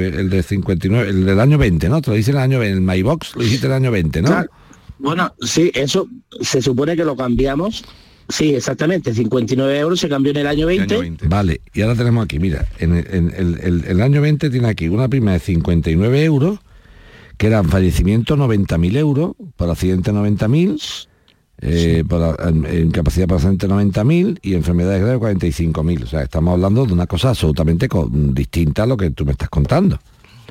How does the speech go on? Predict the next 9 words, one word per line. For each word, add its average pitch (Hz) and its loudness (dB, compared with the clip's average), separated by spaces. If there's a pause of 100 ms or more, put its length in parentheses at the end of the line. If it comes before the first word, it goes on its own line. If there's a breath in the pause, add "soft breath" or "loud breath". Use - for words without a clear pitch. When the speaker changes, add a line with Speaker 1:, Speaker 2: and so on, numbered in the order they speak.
(540 loud breath)
Speaker 1:
Y 90 2
ahora 110 2
después 113 0
teníamos 104 2
Speaker 2:
Bueno, 135 0
es 127 -4
que 156 -2 (200)
Speaker 1:
Dime, 120 0
dime. 127 0